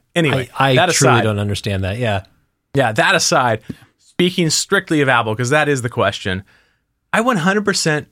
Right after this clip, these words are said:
Speaker 1: believe Apple did everything he needed to do to deserve his release. That's simply upholding his guarantee to Darrow. Darrow came to him with a proposition, gave his word on it,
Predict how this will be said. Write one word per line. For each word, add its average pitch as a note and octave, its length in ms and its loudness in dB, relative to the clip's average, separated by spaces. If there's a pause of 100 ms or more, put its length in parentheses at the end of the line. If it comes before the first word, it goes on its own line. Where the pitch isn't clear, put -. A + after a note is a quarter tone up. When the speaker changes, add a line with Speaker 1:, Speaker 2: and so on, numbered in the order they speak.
Speaker 1:
believe B2+ 680 -2
Apple A#2 280 0
did A#2 300 -4
everything A#2 800 -2 (160)
he - 220 -6
needed A2+ 220 -4
to - 100 -14
do G2+ 420 -6 (140)
to A#2+ 80 -6
deserve G#2 340 -2
his G2+ 160 -8
release. G2 460 -6 (720)
That's D#3+ 260 0
simply G#3 680 -2 (460)
upholding D#3 600 -2
his C#3 220 -4
guarantee C3+ 560 -2
to A#2 80 -6
Darrow. G#2 520 -4
Darrow D3+ 260 0
came E3 320 -4
to E3 80 -2
him A2 180 -2
with A2 100 -2
a G#2+ 60 -6
proposition, A#2 760 -4 (680)
gave C3 160 2
his D#3 180 -2
word A#2+ 380 0
on F#2+ 180 -2
it, - 240 -8